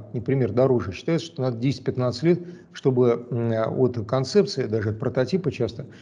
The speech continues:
довести до дела, то есть до серийного выпуска силовую установку, двигатель авиационный. По этому поводу, м, всё-таки можно предполагать,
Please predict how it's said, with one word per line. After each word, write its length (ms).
довести 560
до 220
дела, 400
то 120
есть 160
до 100
серийного 380
выпуска 260
силовую 380
установку, 520
двигатель 420
авиационный. 520
По 60
этому 240
поводу, 680
м, 800
всё-таки 440
можно 320
предполагать, 680